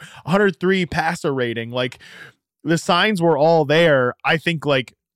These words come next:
you know, to me, it's, it's almost just like if you hear the same story over and over again and, and, and you misevaluate something and you just tell yourself over and over again that you're right and you just hear the same story,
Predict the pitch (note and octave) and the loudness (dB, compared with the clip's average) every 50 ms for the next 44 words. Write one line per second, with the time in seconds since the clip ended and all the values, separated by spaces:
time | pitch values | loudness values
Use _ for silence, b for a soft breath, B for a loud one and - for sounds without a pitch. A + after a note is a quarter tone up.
0 | _ _ _ _ F3+ F#3 G3 G#3+ A#3 A#3 F#3+ F3+ - F#3+ F3 F3 F#3+ G3 G3 F3+ | _ _ _ _ 0 2 2 4 2 2 0 -2 -4 -2 -2 0 0 0 -2 -2
1 | - - D3 C#3 - D3+ D#3+ F3 F#3 G3 F3+ - - - D#3 - - D#3 C#3 B2 | -4 -8 -12 -8 -4 -2 -2 0 2 0 0 -2 -4 -6 -6 -2 -2 -2 -2 -2
2 | - b b b b b - D#3 C3 D#3+ D#3 C3 E3 G3+ G#3 F3+ F#3 - - F3+ | -6 b b b b b -6 -6 -4 -6 -4 0 2 2 2 2 0 -2 -2 -2
3 | F3 D#3+ D3+ - - - D3 C3+ C#3+ C#3+ D3 D3 D3 C#3 A2+ C3+ C#3 C3+ C3 C3+ | -2 -2 -4 -8 -6 -4 -2 0 2 2 2 2 0 0 2 0 0 0 0 -2
4 | B2+ A#2+ A#2+ B2 B2+ B2+ C3+ C#3 C3+ C3 C#3+ C#3 C#3 C#3 C#3 C3 - - C#3 B2+ | -2 -2 -2 -2 -2 -2 -2 -4 -4 -2 -2 -2 -2 -2 -4 -8 -8 -8 -6 -6
5 | A#2 A#2 A2+ - C3 C3+ B2+ A#2+ A#2 A2+ A2 - - - B2 B2+ B2 A#2+ A#2+ B2+ | -6 -8 -10 -10 -8 -8 -6 -8 -8 -12 -14 -14 -12 -10 -10 -8 -6 -8 -4 -4
6 | C#3+ D#3 - - C#3+ A#2+ B2 A2+ A#2+ B2+ C#3 C#3 D3 D3 C3+ - - D3 C#3+ C3 | -4 -4 -4 -6 -6 -4 -4 -2 -2 -2 -2 -2 -2 -4 -6 -6 -6 -6 -6 -6
7 | D#3 D#3 D#3 D3+ B B B B B - C3+ B2+ B2 B2 - C#3 B2+ - - - | -6 -6 -6 -8 B B B B B -8 -8 -6 -8 -8 -10 -12 -14 -12 -12 -4
8 | - D#3+ D#3+ D#3+ D#3+ D#3 - - C#3 C3+ - _ - C#3+ D3+ C#3+ C#3 D3 C#3+ C#3 | -2 0 2 2 0 0 -2 -4 -4 -6 -6 _ -2 -2 0 0 -2 -2 -2 0
9 | D3 D3 C3 C3+ B2 A#2 B2 A#2+ A#2+ A#2+ A#2+ A2 A2 G#2+ G#2 B2 C3+ C3 A#2 G2 | 0 0 0 -4 -4 -4 -6 -6 -6 -6 -8 -8 -8 -8 -4 -4 -2 -2 -4 -6
10 | C#2+ A2 A#2 A#2 A#2 A#2 G#2+ A2 - - C#3+ C#3 C#3+ C3 - C#3+ C3 B2 - - | -8 -12 -10 -10 -10 -12 -12 -12 -6 -4 -4 -4 -4 -6 -8 -10 -10 -10 -8 -4
11 | E3 D#3+ D3+ B2 A#2+ | -2 -2 -2 -2 -4